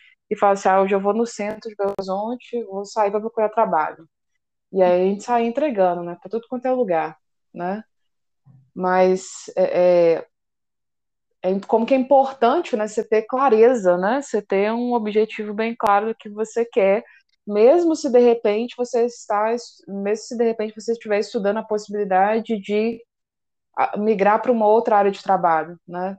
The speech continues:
Pra uma outra área que você nunca trabalhou, mas tá, por que que eu quero atuar nessa outra área, né? Se-,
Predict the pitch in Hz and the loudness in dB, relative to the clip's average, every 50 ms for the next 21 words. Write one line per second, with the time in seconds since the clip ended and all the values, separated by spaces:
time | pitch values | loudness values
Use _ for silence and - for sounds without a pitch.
0 | _ - 196 185 180 180 180 175 180 185 196 196 196 196 185 180 185 185 - - | _ -12 -10 -8 -6 -2 0 2 2 2 0 0 0 0 0 0 0 -2 -4 -8
1 | 185 185 196 196 214 196 190 185 185 180 170 180 190 202 196 202 196 - _ _ | -6 -6 -6 -8 -8 -4 -4 0 2 2 2 2 0 0 -2 -2 -4 -6 _ _
2 | _ _ _ _ _ _ _ _ _ _ _ _ _ - 247 202 175 170 - 220 | _ _ _ _ _ _ _ _ _ _ _ _ _ 0 2 2 2 0 -2 -8
3 | 220 - 277 - 294 269 - 254 220 214 208 202 202 - 208 185 180 180 185 - | -6 -4 0 0 0 2 2 2 2 4 2 0 0 0 -2 0 0 -2 -4 -6
4 | 190 185 - - 190 180 165 156 156 156 156 160 156 160 165 180 190 208 220 220 | -6 -6 -4 -2 0 0 0 0 -2 -2 -2 -4 -6 -4 -4 -4 -4 -6 -6 -12
5 | _ _ - - - - | _ _ -20 -20 -20 -20